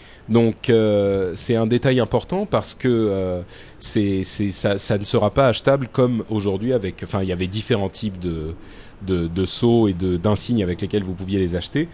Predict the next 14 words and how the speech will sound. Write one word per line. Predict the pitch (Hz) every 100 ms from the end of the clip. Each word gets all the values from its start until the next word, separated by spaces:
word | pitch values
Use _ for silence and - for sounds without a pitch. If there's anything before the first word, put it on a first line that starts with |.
| - - -
Là, | 131
ça | 151
sera | 117 107
uniquement | 110 117 131
les | 127
sauts | -
de | 107
croisée | - 120 139
que | 147
vous | 98
recevez | 98 - 117 123
en | 120 98
héroïque, | 104 104 104 127 -
euh, | 104 95 90